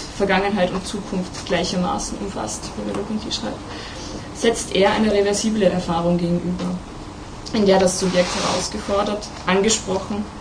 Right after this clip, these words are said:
und damit über seine eigenen Grenzen und somit die Grenzen des intentionalen Bogens der Erfahrung und seiner eigenen Geschichte hinausgetragen wird. In der Reversibilität kann dabei im Sichtbaren,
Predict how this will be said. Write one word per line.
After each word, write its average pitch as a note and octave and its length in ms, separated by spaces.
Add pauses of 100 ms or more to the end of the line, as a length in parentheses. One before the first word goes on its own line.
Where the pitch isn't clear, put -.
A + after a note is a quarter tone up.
(260)
und G3 120
damit G3+ 340
über G3+ 140
seine F#3+ 300
eigenen F#3+ 420
Grenzen F3+ 640
und G#3 100
somit G#3 300
die F#3 40
Grenzen F3+ 380
des F#3 140
intentionalen F3+ 640
Bogens F3+ 360
der - 100
Erfahrung F3 420
und F3+ 80
seiner F3+ 220
eigenen F3 360
Geschichte F#3 440 (380)
hinausgetragen F3+ 840
wird. F3+ 180 (1600)
In A3 100
der A3 120
Reversibilität G3+ 1000
kann G3 180
dabei F3+ 280
im F#3 160
Sichtbaren, F#3+ 720